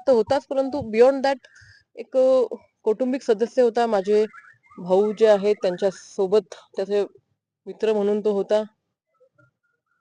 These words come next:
कधी असं वाटलं नाही. अ, काही त्याच्या मनात असतं तर तो नक्कीच बोलला असता.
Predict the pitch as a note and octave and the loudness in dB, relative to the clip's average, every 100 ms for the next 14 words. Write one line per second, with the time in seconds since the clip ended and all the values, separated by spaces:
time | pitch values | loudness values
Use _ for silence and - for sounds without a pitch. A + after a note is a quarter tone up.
0 | _ A3+ - B3 D4 C#4+ D#4 D#4+ A#3 G#3+ | _ -20 -4 -2 -2 -2 -2 -2 0 0
1 | A3 C#4 A#3+ F#3 D3+ _ _ _ _ _ | 2 0 0 -2 -8 _ _ _ _ _
2 | _ - - - - - E3+ _ _ _ | _ -20 -20 -20 -20 -20 -20 _ _ _
3 | G3 - A3+ G3+ F#3 A3 G#3+ - A#3 A#3+ | -20 -12 -8 -4 -2 -2 -2 -2 -2 0
4 | B3 A#3 C#4+ B3+ A#3+ A3+ A3+ G3 - | -2 -2 -6 2 2 4 2 2 -4